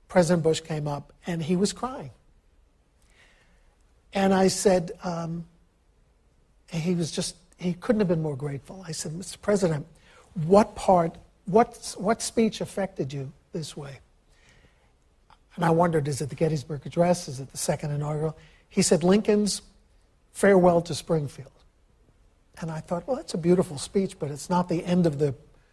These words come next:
performance." And I said, "May I ask you why?" And he said, "Because Lincoln said, on leaving Springfield, 'Here my children have been born and one lies buried.'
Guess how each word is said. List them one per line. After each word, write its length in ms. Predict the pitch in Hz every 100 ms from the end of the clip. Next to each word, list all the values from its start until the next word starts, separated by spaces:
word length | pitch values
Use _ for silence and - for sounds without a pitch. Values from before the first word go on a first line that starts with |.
| _ _ _
performance." 680 | - - 240 240 175 139 - - _ _ _ _ _ -
And 120 | 175
I 80 | 180
said, 180 | 175 170
"May 120 | 180
I 140 | 175 175
ask 300 | 180 180 185
you 80 |
why?" 280 | 170 226 208
And 140 | 151 139
he 120 | -
said, 300 | - 165 139
"Because 440 | 160 - 165 143 - _ _ _ _ _ -
Lincoln 340 | 180 180 180
said, 460 | 165 - 165 151 151 - _ _ _ _ _
on 160 | 160 160
leaving 480 | 160 196 175 165 147
Springfield, 680 | - 185 196 170 143 135 - _ _
'Here 260 | - 214
my 200 | 196 180 170
children 480 | - 196 190 180
have 240 | 165 156 135
been 220 | 151 143
born 500 | 127 156 151 139 139 -
and 220 | 160 143
one 220 | 139 160 160
lies 400 | 151 143 143 127
buried.' 460 | 147 139 127 127